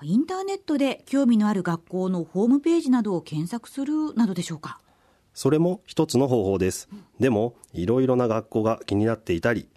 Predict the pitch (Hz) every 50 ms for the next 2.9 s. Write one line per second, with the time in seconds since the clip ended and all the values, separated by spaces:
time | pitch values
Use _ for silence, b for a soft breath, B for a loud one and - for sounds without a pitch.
0 | b b b b - - 123 117 110 92 87 80 90 107 110 - - - 98 104
1 | 95 85 - _ _ _ _ _ - - 101 95 104 101 - _ - - 95 92
2 | 110 117 - 110 101 - - - 87 80 - - 92 98 95 98 101 98